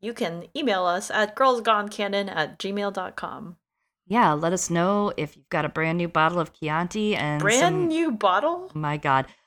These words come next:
Speaker 2: Laying around, let us know. And make sure you're subscribed to us on a podcast platform near you, whatever's your favorite, whether that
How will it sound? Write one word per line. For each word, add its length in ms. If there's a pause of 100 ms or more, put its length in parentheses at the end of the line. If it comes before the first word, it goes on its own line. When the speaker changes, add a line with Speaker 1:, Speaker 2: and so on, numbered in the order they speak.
(100)
Speaker 2:
Laying 280
around, 460
let 120
us 180
know. 200 (640)
And 380 (480)
make 200
sure 180
you're 260
subscribed 720
to 160
us 280
on 220
a 180
podcast 640
platform 540
near 180
you, 300
whatever's 500
your 120
favorite, 440
whether 280
that 360